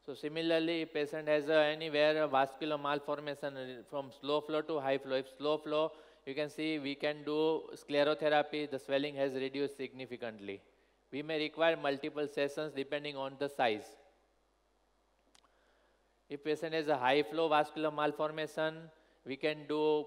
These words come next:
percutaneous or endovascular embolization and the swelling can be completely disappear.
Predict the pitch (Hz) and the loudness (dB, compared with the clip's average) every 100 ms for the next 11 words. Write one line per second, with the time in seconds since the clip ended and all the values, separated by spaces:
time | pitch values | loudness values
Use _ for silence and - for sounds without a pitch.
0 | - 147 147 151 151 156 156 156 160 156 | -2 -2 0 -4 -4 -4 -2 0 0 0
1 | 113 143 139 135 139 147 143 143 147 147 | 0 2 4 2 0 2 2 0 0 0
2 | 135 139 147 147 143 147 143 151 156 135 | 0 -2 2 2 2 -2 -2 -4 -4 -6
3 | 135 135 131 131 127 - 143 143 143 139 | -6 -10 -6 -2 -2 -2 -2 0 -2 -6
4 | 135 135 131 127 127 131 131 120 123 - | -6 -8 -6 -6 -6 -6 -6 -4 -4 -4
5 | 110 107 101 | -6 -6 -8